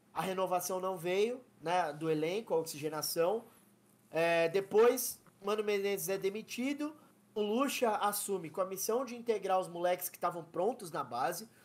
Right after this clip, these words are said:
O Lucha, é, fez um bom trabalho, eu reconheço, mas ele não descobriu nada, já tava na hora da,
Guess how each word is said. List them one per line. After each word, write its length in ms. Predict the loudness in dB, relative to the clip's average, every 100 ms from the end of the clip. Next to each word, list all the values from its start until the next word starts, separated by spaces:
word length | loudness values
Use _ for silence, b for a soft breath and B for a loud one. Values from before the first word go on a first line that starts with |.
| _
O 80 | -6
Lucha, 680 | 0 0 2 4 4 4 0
é, 200 | -2 -2
fez 280 | 0 -2 -2
um 60 | -4
bom 180 | -4
trabalho, 460 | -2 -4 0 2 2
eu 40 |
reconheço, 640 | -2 -4 -6 -4 -4 -6 -10 B -12
mas 160 | -6 -4
ele 100 | -4
não 80 | -8
descobriu 340 | -8 -4 -2
nada, 400 | 0 2 0 -2
já 100 | -6
tava 220 | -4 -4
na 120 | -2 -4
hora 120 |
da, 60 | -4